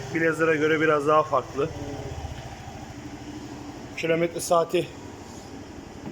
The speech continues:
bunda, saat bunda elektronik. Blazer'da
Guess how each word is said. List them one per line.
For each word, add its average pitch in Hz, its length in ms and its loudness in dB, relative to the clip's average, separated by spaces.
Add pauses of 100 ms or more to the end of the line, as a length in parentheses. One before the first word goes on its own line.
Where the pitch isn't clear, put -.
(580)
bunda, 160 380 2 (3500)
saat 156 280 4
bunda 170 160 4
elektronik. 165 720 2 (1080)
Blazer'da 151 600 6